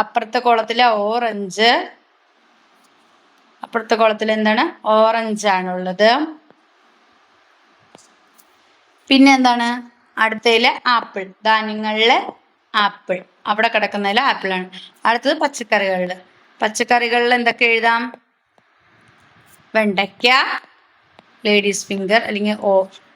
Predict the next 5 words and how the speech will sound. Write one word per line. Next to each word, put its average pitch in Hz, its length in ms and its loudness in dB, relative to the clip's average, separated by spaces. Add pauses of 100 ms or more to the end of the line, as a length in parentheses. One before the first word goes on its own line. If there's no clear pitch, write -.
(220)
ഒക്ര, 220 300 0 (560)
പിന്നെന്താണ്? 233 500 2 (100)
വെള്ളരി, 220 800 0 (2000)
അയ്യോ, 196 180 -14 (280)
വെണ്ടയ്ക്ക, 220 460 0